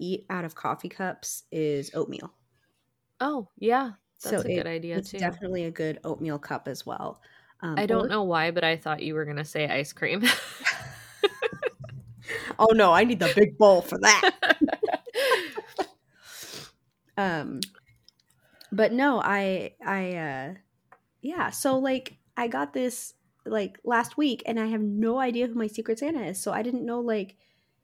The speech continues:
Speaker 1: am I ever gonna find out?
Speaker 2: Yeah, I don't know. Like, I thought you were supposed to tell the person when you gave them a gift, like,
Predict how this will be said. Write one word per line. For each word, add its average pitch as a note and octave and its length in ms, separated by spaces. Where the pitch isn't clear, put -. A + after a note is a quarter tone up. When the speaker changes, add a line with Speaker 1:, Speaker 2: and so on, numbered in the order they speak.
Speaker 1:
am F#3 120
I C3 140
ever C#3 220
gonna G#3 180
find D#4+ 320
out? G4 440
Speaker 2:
Yeah, A#3+ 540
I G#3 120
don't A#3 240
know. G#3+ 640
Like, F#3 300
I B3 180
thought D#4+ 260
you A3+ 120
were G#3+ 120
supposed G3+ 400
to F#3 80
tell F3+ 280
the F#3 80
person F#3 400
when F3 120
you E3+ 120
gave E3+ 280
them D#3+ 160
a D#3 40
gift, E3 480
like, - 160